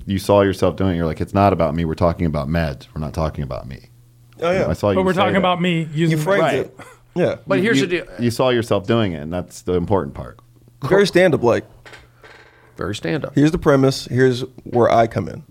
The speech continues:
Speaker 4: But when you have two guests, this is new for me.
Speaker 2: Mm-hmm.
Speaker 4: I've only been having the,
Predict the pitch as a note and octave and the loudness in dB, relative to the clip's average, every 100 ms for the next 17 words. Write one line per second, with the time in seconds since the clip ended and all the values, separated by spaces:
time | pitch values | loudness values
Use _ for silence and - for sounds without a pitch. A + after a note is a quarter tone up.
0 | - - D#3 D#3 F3 D#3 D#3 D3 - D#3+ | -10 -2 -2 0 0 0 0 -2 -4 -2
1 | D#3 C#3+ B2 C#3 C3+ A2+ - - C3+ C3+ | -2 -2 -6 -2 0 -2 -6 -12 -8 -8
2 | C3 B2+ D3+ C#3+ G#2+ G2 F#2 - B2+ B2+ | -4 0 0 0 -6 -8 -12 -14 -2 2
3 | C3+ C#3 C3+ B2 B2+ B2 A#2 A#2 A2+ A2 | 4 4 2 2 2 2 2 -2 -4 -2
4 | G#2+ | -2